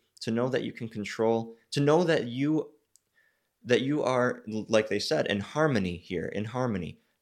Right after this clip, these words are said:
Things happen to you and you respond. It's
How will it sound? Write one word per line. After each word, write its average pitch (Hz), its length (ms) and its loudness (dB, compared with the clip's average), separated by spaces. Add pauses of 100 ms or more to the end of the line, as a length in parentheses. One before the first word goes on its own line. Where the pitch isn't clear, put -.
Things 113 220 -2
happen 107 300 -2
to 120 140 -6
you 143 160 0
and 107 140 -2
you 101 80 -2
respond. 107 600 -4 (880)
It's - 380 -4